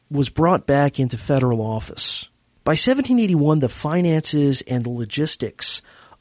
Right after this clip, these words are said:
of the American war effort were in an absolutely horrible state,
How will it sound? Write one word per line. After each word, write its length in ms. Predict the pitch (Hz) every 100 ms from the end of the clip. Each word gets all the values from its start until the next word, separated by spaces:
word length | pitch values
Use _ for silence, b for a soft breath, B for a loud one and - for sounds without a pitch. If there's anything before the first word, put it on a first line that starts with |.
| _
of 340 | 127 135 131 120
the 120 | 127
American 480 | 123 143 170 151 127
war 160 | 131 135
effort 340 | 120 - 110
were 180 | 110 120
in 220 | 131 131
an 100 | 120
absolutely 440 | 135 147 - 135 135
horrible 440 | - 233 285 123
state, 400 | - - - -